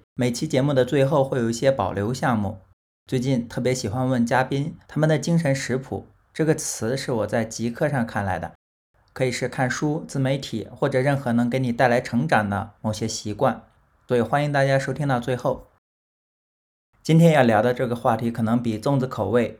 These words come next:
更容易引发争议，说两个相关的新闻，然后我们进入正题。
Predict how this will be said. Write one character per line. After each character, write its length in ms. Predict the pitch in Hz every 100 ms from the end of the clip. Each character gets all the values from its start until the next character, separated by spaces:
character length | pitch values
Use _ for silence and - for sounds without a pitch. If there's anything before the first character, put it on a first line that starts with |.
| _
更 160 | - 123
容 120 | 117
易 140 | 120
引 140 | 117 98
发 160 | 104
争 180 | 107 123
议， 220 | 127 113 113 _ _ _
说 120 | - 139
两 160 | 131
个 120 | 107
相 200 | 110 -
关 160 | 135 135
的 220 | 131 104
新 240 | - 147 139
闻， 160 | 110
然 140 | 107 101
后 120 | 110
我 40 |
们 180 | 98 98
进 160 | 98 120
入 120 | 117
正 260 | 117 135 117
题。 480 | 113 98 95 -